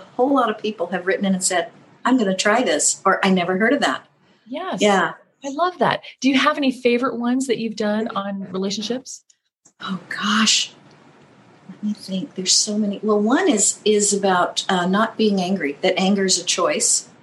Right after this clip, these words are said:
Speaker 2: Yes.
Speaker 1: Um, and it's, it's bad for your health to be angry. It
Speaker 2: Yeah.
Speaker 1: really is, you know, and,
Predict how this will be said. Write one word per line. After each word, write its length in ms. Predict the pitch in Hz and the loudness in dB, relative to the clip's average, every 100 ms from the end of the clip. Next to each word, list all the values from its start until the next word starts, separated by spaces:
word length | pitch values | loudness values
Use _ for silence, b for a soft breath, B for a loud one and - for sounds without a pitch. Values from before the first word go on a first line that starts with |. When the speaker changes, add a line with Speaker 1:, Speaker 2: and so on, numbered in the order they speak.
| _ - | _ -8
Speaker 2:
Yes. 540 | 175 - - - - _ _ _ _ - | -6 -6 -8 -20 -20 _ _ _ _ 2
Speaker 1:
Um, 600 | 202 196 190 185 185 - - _ _ _ _ _ _ - - | 4 4 4 4 0 -6 -20 _ _ _ _ _ _ -12 0
and 120 | 254 | 2
it's, 360 | 254 - - - _ _ | 4 2 -4 -6 _ _
it's 200 | - 233 | -4 -2
bad 340 | - 233 269 311 | 0 2 2 0
for 120 | 277 | 0
your 120 | 226 | 2
health 520 | 196 190 180 247 - - _ | 2 0 -2 -2 -8 -20 _
to 140 | - 220 | -2 2
be 180 | 202 185 | 2 0
angry. 580 | 180 196 196 240 294 - _ _ _ - | 0 0 0 -2 -2 -6 _ _ _ -4
It 80 | 220 | 0
Speaker 2:
Yeah. 60 | |
Speaker 1:
really 300 | 226 269 220 | 2 2 2
is, 360 | 247 - - - | 2 0 -2 -2
you 60 | 180 | -6
know, 340 | 175 185 269 - | -6 -6 -6 -2
and, 380 | 196 185 185 | -2 0 -2